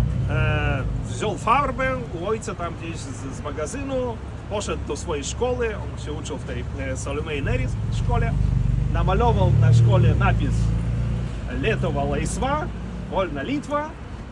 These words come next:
Wrócił do domu i poszedł spać. Rano się budzi, ręce w farbie, em, em, pędzle tam, wszystko, wszy-, całe ubranie w farbie. Em,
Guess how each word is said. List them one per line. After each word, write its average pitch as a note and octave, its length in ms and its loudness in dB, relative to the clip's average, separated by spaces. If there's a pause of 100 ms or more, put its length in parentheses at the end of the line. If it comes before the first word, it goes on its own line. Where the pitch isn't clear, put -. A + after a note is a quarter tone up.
(500)
Wrócił A3 360 -2
do D#3+ 160 -2
domu C#4+ 260 -2 (280)
i C4 60 -8
poszedł G#3+ 320 -10
spać. A3+ 220 -6 (540)
Rano A#3 300 -4
się D3+ 160 -8
budzi, B3 440 -6 (560)
ręce G#3+ 400 -4
w - 40 -12
farbie, A3 420 -4
em, D4 80 -8 (640)
em, D3 600 -2 (2000)
pędzle A3 500 -4
tam, F3 240 -4 (260)
wszystko, G#3 400 -8
wszy-, - 200 -12 (500)
całe G3 240 -6
ubranie E3 420 -4
w - 100 -10
farbie. A#3 340 -6
Em, D#4 100 -10